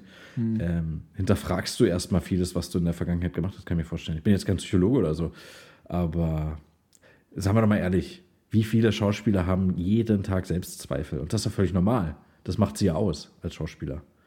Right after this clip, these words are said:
Speaker 1: Ja, und ich
Speaker 2: Mhm.
Speaker 1: glaub, vor allen Dingen, wenn von dir erwartet wird, dass du die ganze Zeit komisch bist, dann
Speaker 2: Mhm.
Speaker 1: Wird das einfach auch schwierig. Also, es gibt ja,
Speaker 2: Wenn
Speaker 1: mm, genug Beispiele wie Robin Williams
Speaker 2: Ja.
Speaker 1: oder so, die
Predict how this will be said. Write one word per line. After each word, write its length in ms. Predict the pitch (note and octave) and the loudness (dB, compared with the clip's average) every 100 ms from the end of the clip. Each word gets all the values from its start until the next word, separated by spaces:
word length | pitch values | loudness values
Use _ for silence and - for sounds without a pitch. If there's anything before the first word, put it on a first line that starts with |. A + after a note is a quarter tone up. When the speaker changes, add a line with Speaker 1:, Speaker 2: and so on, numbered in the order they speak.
| _ _ - _ _ _ | _ _ -20 _ _ _
Speaker 1:
Ja, 240 | B2+ C3 D3 | -8 -4 0
und 60 | D3+ | 2
ich 60 | |
Speaker 2:
Mhm. 20 | |
Speaker 1:
glaub, 160 | D#3+ D3+ | 4 4
vor 160 | - C#3 | 6 4
allen 80 | D3+ | 6
Dingen, 140 | E3 | 6
wenn 100 | D#3+ | 6
von 160 | D#3 D#3 | 6 6
dir 120 | C#3+ | 6
erwartet 420 | C3+ C#3 F#3 D3 | 6 6 4 4
wird, 100 | D3+ | 4
dass 140 | D3+ | 4
du 80 | D3+ | 0
die 160 | C3 C3+ | -4 -2
ganze 260 | C#3 D#3+ | 0 0
Zeit 140 | - D3 | -2 -2
komisch 360 | - E3+ G3 | 2 4 4
bist, 360 | - C3+ - - - _ - | 4 -2 -2 -16 -20 _ -10
dann 220 | C3 C3+ G#2+ | 0 4 6
Speaker 2:
Mhm. 160 | G2 F#2+ - - - | 4 0 -10 -12 4
Speaker 1:
Wird 160 | C#3 | 6
das 140 | F3+ C3+ | 6 4
einfach 280 | A2 C3 | 2 4
auch 120 | A2+ C3 | 4 2
schwierig. 360 | - D3 C3+ | 4 4 4
Also, 220 | - C3+ B2 - - | 4 4 4 -2 -10
es 80 | - | 2
gibt 220 | D#3 - | 2 6
ja, 340 | D#3+ C#3 C3+ - | 6 6 2 2
Speaker 2:
Wenn 280 | G2 G#3 - | 2 2 4
Speaker 1:
mm, 40 | |
genug 280 | C#3 D#3 F3+ | 4 6 4
Beispiele 520 | B2 D3+ - D#3+ D3 | 2 2 2 2 2
wie 100 | C3 | 4
Robin 360 | B2 B2+ C#3 B2 | 4 6 4 4
Williams 280 | C3 F3 F3+ | 4 6 4
Speaker 2:
Ja. 60 | |
Speaker 1:
oder 120 | B2+ A#2+ | 2 4
so, 140 | B2+ | 4
die 220 | B2+ B2 | 4 2